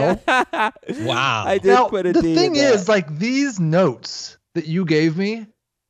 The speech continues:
Speaker 1: I feel like could have just been something that you forgot to take out of notes from a show a month ago.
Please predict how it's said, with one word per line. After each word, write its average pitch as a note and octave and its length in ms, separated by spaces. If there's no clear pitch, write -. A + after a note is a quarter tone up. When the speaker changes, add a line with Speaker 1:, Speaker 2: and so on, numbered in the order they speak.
Speaker 1:
I A3 160
feel D4 240
like G#3+ 220
could G#3 180
have G#3+ 100
just F3 220
been F3 160
something E3+ 540
that C#3+ 120
you D3+ 160
forgot D3 400
to C#3+ 80
take D3+ 240
out C3+ 180
of D3 160
notes D#3 320
from C#3 220
a C3 80
show C#3 400
a B2+ 60
month A#2+ 240
ago. E3 420